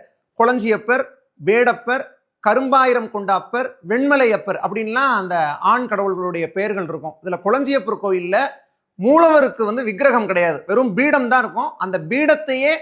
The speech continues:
முருகனாக நினைத்து பக்தர்கள் வணங்குவாங்க. ஐந்து, சிவபெருமானுக்கு வில்வ இலையை கிள்ளி அர்ச்சித்தாலே சிவப்பேறு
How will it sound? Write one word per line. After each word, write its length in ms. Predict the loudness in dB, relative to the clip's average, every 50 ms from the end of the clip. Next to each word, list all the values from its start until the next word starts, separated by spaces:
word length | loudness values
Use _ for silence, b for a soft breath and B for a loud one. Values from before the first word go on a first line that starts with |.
| -8 _ _ -6 -4
முருகனாக 600 | -2 0 0 2 2 4 4 4 2 2 0 -4
நினைத்து 420 | -6 -6 -8 -8 -6 -4 -2 -2 -2 -2 -4 -4 -4
பக்தர்கள் 420 | -6 -6 -4 -4 -4 -4 -2 -2 -2
வணங்குவாங்க. 380 | -2 -2 -2 -2 -4 -4 -6 -10 -18 _ _ _ _ _
ஐந்து, 380 | 2 4 4 6 6 4 4 2 2 -2 -10 _ _ _ _ _ _
சிவபெருமானுக்கு 920 | -6 -2 2 2 4 6 6 4 4 4 4 4 2 0 -2 0 0 2 2 2 0 -2 -4 -6 -12 -16 -8 -4
வில்வ 320 | 0 0 2 2 2 2 2 2 2
இலையை 260 | 2 2 2 2 0 0 -2
கிள்ளி 300 | -2 -2 0 0 2 2 2 2 2
அர்ச்சித்தாலே 680 | 2 0 -4 -6 -4 0 2 2 2 2 2 2 0 0 -2 -4 -6 -4
சிவப்பேறு 520 | -2 0 0 0 0 0 0 0 0